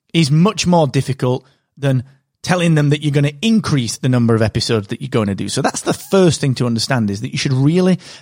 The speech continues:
be putting these out just once a week, Doug. Now, the second piece of that puzzle is, how many really should you launch with? Well,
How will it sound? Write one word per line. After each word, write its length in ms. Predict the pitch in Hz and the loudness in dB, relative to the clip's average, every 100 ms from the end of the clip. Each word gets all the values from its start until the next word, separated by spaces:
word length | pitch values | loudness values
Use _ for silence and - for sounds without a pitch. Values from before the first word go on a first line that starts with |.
| - | -8
be 80 | |
putting 260 | 143 156 135 | -2 0 2
these 220 | 127 120 | 2 0
out 180 | 113 110 | 0 -2
just 140 | 113 | -2
once 260 | 123 113 104 | -2 -2 -2
a 60 | 107 | -2
week, 260 | 127 123 | -2 -4
Doug. 200 | - - - - - - _ _ | -10 -12 -16 -20 -20 -20 _ _
Now, 200 | 185 196 | 0 0
the 160 | 196 196 | 0 -2
second 580 | - 285 262 175 - - | -2 0 0 0 -2 -2
piece 180 | 180 | 0
of 60 | - | 0
that 160 | 143 - | -2 -2
puzzle 220 | 127 110 | -2 -4
is, 100 | 101 | -2
how 160 | 170 | 0
many 160 | 196 175 | 0 2
really 240 | 156 147 | 2 0
should 200 | 113 - | 0 -2
you 80 | 113 | -2
launch 360 | 117 165 165 - | 0 2 0 -2
with? 100 | 120 | -2
Well, 260 | 254 247 | 0 -2